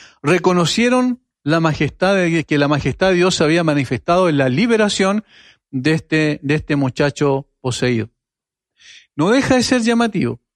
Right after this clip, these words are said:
que eran conscientes que la majestad y el poder de Dios habían sido revelados por el Señor Jesucristo. Toda la bondad que Dios ha manifestó a la humanidad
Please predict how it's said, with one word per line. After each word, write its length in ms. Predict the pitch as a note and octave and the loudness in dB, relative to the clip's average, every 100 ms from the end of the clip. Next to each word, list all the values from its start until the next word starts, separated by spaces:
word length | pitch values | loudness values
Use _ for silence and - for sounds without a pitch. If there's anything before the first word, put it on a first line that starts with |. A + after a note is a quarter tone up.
| _ | _
que 160 | _ F3+ | _ 0
eran 260 | G3+ G#3+ G3 | 2 0 0
conscientes 800 | E3 D#3 D3 - B3+ G3 - C#3+ | 0 0 0 0 0 0 -4 -4
que 140 | D3+ | -2
la 100 | C#3+ | 0
majestad 440 | C#3+ B2+ B2 - | -2 -4 -6 -2
y 80 | F#3 | 0
el 120 | F#3+ | 0
poder 220 | - D#3+ E3+ | 0 0 0
de 100 | E3 | 0
Dios 240 | F3+ F3+ | 0 0
habían 280 | D3+ D#3 E3+ | 0 0 0
sido 260 | - F3 | 0 0
revelados 680 | D#3+ C3+ A#2+ D3 G3 G#3 G3+ - _ _ _ _ | 2 0 2 2 2 0 -2 -10 _ _ _ _
por 240 | F#3 G3+ | 0 2
el 140 | G3 F3+ | 2 0
Señor 420 | - D#3+ E3+ F3 | -2 -2 -2 -2
Jesucristo. 680 | - D#3 C#3+ C#3 A#2+ - _ _ _ _ _ _ _ _ _ _ _ | -4 -6 -4 -6 -6 -10 _ _ _ _ _ _ _ _ _ _ _
Toda 360 | C4+ D4+ C#4+ | 2 4 4
la 160 | B3+ A3+ | 4 2
bondad 560 | F#3 F3 E3 D#3+ C#4+ D4 | 2 0 2 2 2 0
que 180 | G#3 | 0
Dios 300 | F#3+ A#3 B3+ | 0 0 0
ha 80 | A3 | 0
manifestó 840 | G3+ F#3+ F3 F3+ E3 - A#3+ B3 | 0 0 -2 -2 -2 0 0 0
a 80 | D3+ | 0
la 80 | F3 | 0
humanidad 680 | F3 E3+ D#3+ E3+ A#3+ C4 - | 2 0 2 2 2 0 -4